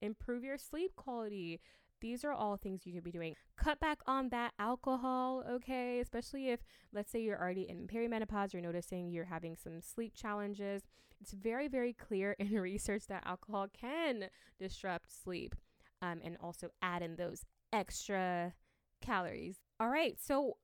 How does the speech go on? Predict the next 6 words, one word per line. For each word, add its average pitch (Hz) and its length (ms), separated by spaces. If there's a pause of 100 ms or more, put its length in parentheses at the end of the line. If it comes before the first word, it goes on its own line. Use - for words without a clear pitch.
let's 277 580 (160)
bring 240 300
this 233 240
all 190 220
together. 185 760
Six - 640